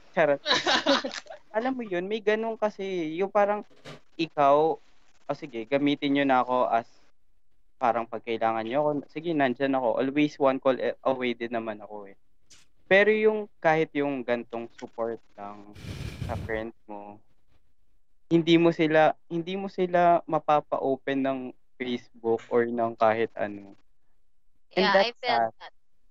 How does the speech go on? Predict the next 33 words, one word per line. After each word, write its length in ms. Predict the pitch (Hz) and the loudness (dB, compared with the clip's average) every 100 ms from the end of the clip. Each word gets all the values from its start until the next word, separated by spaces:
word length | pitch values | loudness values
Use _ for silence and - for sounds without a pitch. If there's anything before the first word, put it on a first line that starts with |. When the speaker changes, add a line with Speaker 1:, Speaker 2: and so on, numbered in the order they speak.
| - | -6
Speaker 1:
'Di 140 | - 143 | 0 0
ba? 180 | 107 107 110 - - - - - | 0 -4 -6 -18 -20 -20 -20 -10
Na 80 | |
parang, 340 | 170 185 185 190 | -2 0 0 -4
Speaker 3:
And 100 | - | -10
Speaker 1:
kasi 240 | 285 202 - | -4 -4 -4
kayo, 360 | - 220 180 180 | -2 2 2 0
to 120 | 202 | -4
be 140 | 185 | -2
honest, 480 | 160 151 135 123 127 - - - - - - - - - - - | 2 2 0 -4 -10 -18 -20 -20 -20 -20 -20 -20 -20 -20 -20 -14
kayo, 600 | - 180 160 151 156 156 165 - - - - | -2 0 2 0 -2 -4 -6 -14 -20 -20 -8
kahit 280 | 160 156 160 | -4 -2 -4
naman 300 | 165 156 160 | -6 -6 -6
hindi 220 | 160 151 | -6 -6
ko 160 | 151 151 | -2 0
kayo 100 | 151 | 0
sabihan, 580 | 147 135 131 131 143 143 - - - - | -2 -4 -2 -2 -2 -4 -10 -20 -20 -6
pag 140 | - 143 | -4 0
nag-post 480 | 135 131 131 131 | 0 -2 -6 -4
ako 160 | 135 127 | -2 -2
sa, 160 | 135 131 123 120 117 - - | 0 0 2 0 0 -4 -6
ano 260 | 120 113 | -6 -4
ko, 120 | 110 113 | -4 -2
sa 140 | 120 - | -2 -4
Instagram 720 | 113 123 - 117 117 117 110 | -4 -6 -2 0 2 0 0
ko 160 | - 117 | -4 -4
ng 480 | 113 110 110 110 110 - - - - | -2 -4 -6 -16 -20 -20 -20 -20 -8
mga 220 | - 120 113 | -2 0 0
kahit 300 | 113 113 113 | 0 -2 -4
ano, 180 | 107 120 | -6 -4
mga 220 | 123 104 | -4 -4
art, 360 | - 120 117 123 - - | 0 0 2 -2 -8 -18
photography, 840 | - 113 110 107 120 - 107 107 | -10 -4 -4 -2 -6 -6 -12 -12